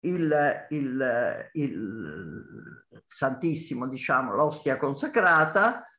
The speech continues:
quindi l'Eucaristia, e le immagini che nel mio percorso di ricerca erano rimaste un pochino in ombra. Ecco, allora, questa ricerca sui santuari a cui io ho partecipato con molto entusiasmo, devo dire, occupandomi soprattutto dei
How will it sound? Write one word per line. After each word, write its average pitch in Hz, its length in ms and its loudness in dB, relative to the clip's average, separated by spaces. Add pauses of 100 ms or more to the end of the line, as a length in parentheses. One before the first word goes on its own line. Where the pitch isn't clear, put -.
(140)
quindi 143 280 0
l'Eucaristia, 175 1200 2 (320)
e 330 600 0 (420)
le 233 220 4 (180)
immagini 170 1000 2
che 262 360 4
nel 208 320 4
mio 233 260 6
percorso 196 540 4
di 196 120 -2
ricerca 180 540 0
erano 170 260 4
rimaste 185 640 2
un 214 220 4
pochino 170 400 2
in 143 160 4
ombra. 139 560 2 (440)
Ecco, 208 260 4
allora, 220 500 6
questa 285 360 2
ricerca 208 540 2
sui 165 180 -6
santuari 175 680 4
a 143 80 -2
cui 165 180 -2
io 180 140 4
ho - 20 -6
partecipato 156 800 0
con 139 180 -2
molto 160 520 4
entusiasmo, 151 920 4
devo 147 220 0
dire, 151 220 2
occupandomi 160 600 2
soprattutto 160 680 -2
dei 147 400 0